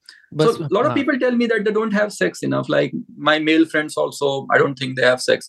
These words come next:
Speaker 2: like, some of them open up, they say that कि "नहीं यार, सेक्स तो होता ही नहीं है।"
Speaker 1: हम्म।
Speaker 2: My female friends say,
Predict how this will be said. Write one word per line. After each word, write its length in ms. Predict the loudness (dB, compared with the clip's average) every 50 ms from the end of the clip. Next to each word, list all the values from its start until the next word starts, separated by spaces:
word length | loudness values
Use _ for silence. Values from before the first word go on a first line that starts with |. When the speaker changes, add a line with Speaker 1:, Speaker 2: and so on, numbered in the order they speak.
| -6 -4
Speaker 2:
like, 140 | -2 0 2
some 120 | 2 2
of 80 | 4 2
them 80 | 2 2
open 220 | 2 2 2 2
up, 120 | 2 0 -2 _ -4 -4
they 80 | -4 -2 0 0
say 160 | 0 2 2
that 140 | 0 -2 -2 0
कि 60 | 0
"नहीं 260 | 2 2 4 4 2
यार, 140 | 2 0 -4
सेक्स 240 | -6 -8 -10 -8 -6
तो 80 | -4 -4
होता 180 | -4 -2 -4 -4
ही 80 | -2
नहीं 180 | -2 -4 -6 -8
है।" 80 | -14 -18 _ -20
Speaker 1:
हम्म। 340 | -18 -16 -16 -12 -4 -2 0
Speaker 2:
My 100 | 0 2
female 280 | 2 2 4 4 2 2
friends 240 | 2 2 2 2 2 2 2
say, 240 | 2 2 2 0